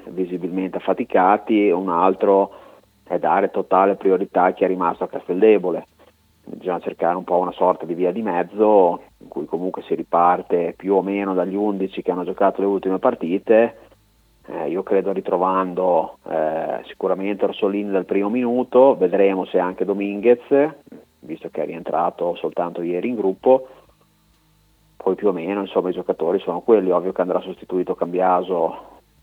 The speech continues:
sull'out basso di sinistra, ma anche ad esempio Posch, Lucumi stesso, io credo che siano giocatori che se danno la garanzia di star bene debbano andare in campo.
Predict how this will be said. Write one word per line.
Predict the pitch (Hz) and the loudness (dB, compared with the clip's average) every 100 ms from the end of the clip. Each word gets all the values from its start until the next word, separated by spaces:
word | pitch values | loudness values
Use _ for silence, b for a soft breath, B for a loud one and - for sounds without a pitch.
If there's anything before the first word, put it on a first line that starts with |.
| _ | _
sull'out | - 87 82 85 - | -8 -4 -2 -2 0
basso | 87 85 | -2 -2
di | 85 85 | -8 -8
sinistra, | 120 95 87 - 120 123 b _ _ - | -6 -4 -8 0 2 2 b _ _ -14
ma | 87 55 64 | -8 -4 -4
anche | 85 - | -4 -6
ad | 82 | -6
esempio | 85 87 90 87 | -6 -6 -8 -2
Posch, | 92 92 95 - | 2 4 2 0
Lucumi | 101 92 90 - 95 95 | -2 -2 -4 -8 -6 -8
stesso, | - 98 95 - 98 98 92 - - | -2 0 0 0 2 2 0 -8 -10
io | 90 92 | -6 -6
credo | - 85 82 | -4 -4 -4
che | 92 - | -8 -8
siano | 87 | -8
giocatori | 80 - - 87 92 90 | -8 -6 -4 0 -2 -2
che | 85 76 - 90 | -4 -4 -6 -8
se | |
danno | 85 87 85 | -4 -4 -4
la | |
garanzia | 85 87 87 95 | -4 -4 -2 -4
di | 87 | -4
star | - 95 | -2 -4
bene | 87 92 | -2 -4
debbano | 92 85 85 | -4 -4 -6
andare | 82 82 | -4 -4
in | 87 | -4
campo. | 95 92 85 - | -4 -4 -6 -12